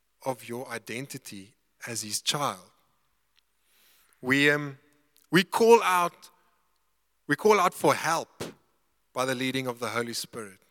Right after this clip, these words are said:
We call out, "Abba, Father." We cry out with a brother or sister. We, we have been born into a family. You are not born,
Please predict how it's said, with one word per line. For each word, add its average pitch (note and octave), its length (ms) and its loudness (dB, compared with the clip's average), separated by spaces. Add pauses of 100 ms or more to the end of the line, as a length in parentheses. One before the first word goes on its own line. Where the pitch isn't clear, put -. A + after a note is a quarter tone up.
(920)
We D3+ 100 4
call F3 280 6
out, D3 220 0 (840)
"Abba, F3 240 4
Father." E3 420 0 (3000)
We D#3+ 140 2
cry F#3+ 480 8
out F3+ 600 0 (720)
with C3+ 180 -2
a D3+ 60 0
brother C#3 340 4
or D3 80 2
sister. D3+ 380 -2
We, F#3 320 2 (320)
we G#3+ 180 8
have G3 380 4
been F3 340 2 (800)
born G3+ 320 6
into F#3 300 0
a D3+ 40 0
family. F3+ 640 -2
You D3+ 280 2
are F#3 180 8
not F3 500 0 (680)
born, E3+ 520 2